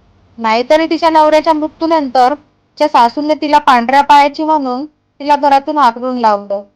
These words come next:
ती म्हणाली, "दादा, रात्री किती वाजेपर्यंत दुकान चालू असतं तुमचं?"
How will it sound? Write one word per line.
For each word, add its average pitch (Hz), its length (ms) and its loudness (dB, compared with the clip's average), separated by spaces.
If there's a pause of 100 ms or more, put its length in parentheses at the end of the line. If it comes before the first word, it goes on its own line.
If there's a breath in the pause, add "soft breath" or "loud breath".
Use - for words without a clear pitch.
(1000)
ती 254 80 -8
म्हणाली, 262 640 0 (1120)
"दादा, 240 340 2
रात्री 302 280 4
किती 320 260 -6
वाजेपर्यंत 302 540 0
दुकान 254 320 -2
चालू 254 320 0
असतं 240 280 -8
तुमचं?" 220 640 -8